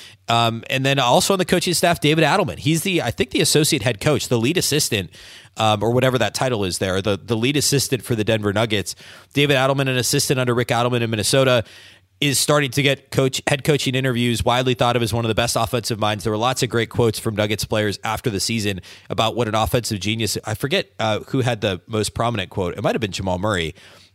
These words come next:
Um, but basically that he's just an offensive genius, like, he knows what he's doing.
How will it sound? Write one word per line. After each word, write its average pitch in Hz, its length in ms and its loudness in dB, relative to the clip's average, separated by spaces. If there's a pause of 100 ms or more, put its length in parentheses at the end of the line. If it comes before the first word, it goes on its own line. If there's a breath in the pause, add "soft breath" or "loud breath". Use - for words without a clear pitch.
(140)
Um, 113 240 2
but 120 120 2
basically 143 360 2
that 110 140 -2
he's 127 200 -2
just - 160 0
an 117 60 0
offensive 110 420 0
genius, 101 420 -2
like, 95 140 -4
he 113 120 -4
knows 104 260 0
what 98 100 0
he's 80 140 -6
doing. 92 320 -4